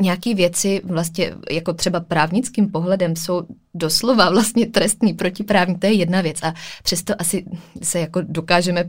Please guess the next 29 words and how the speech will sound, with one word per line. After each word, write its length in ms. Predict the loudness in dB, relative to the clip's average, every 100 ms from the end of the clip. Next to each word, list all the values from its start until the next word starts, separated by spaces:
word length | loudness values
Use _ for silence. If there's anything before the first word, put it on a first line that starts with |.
| -4
přenést, 400 | -2 0 0 -2
protože 380 | -6 -4 -4 -2
věci 260 | -2 -4
se 160 | -2 -2
dějou 360 | 0 2 2
a 120 | 0 -6 -10 -18 -14
to 160 | -6 -4
prostě 380 | -4 -8 -4 -4
jako 220 | -2 -4
člověk 380 | -4 -4 -2 -2
nespasil 480 | -4 -4 -4 -2
svět. 280 | -2 -2 -6 -10 -14 -12
Ale 300 | -6 -4 -4 -4
to, 100 | -4
že 120 | -2
jsou 200 | -2 -2
spíš 360 | -6 -4 -2 -2
smutný 600 | -2 0 0 0 0 0
z 60 |
té 180 | -2 -4
roviny, 340 | -2 0 0
že 200 | 0 0 -4
když, 480 | -6 -2 0 0 -2
eh, 300 | -4 -4 -4 -8 -16
vlastně 400 | -8 -8 0 0 0 -6 -18 -8
už 180 | -4 0
jenom 220 | 2 2
to, 120 | 2
že 160 | -2 -2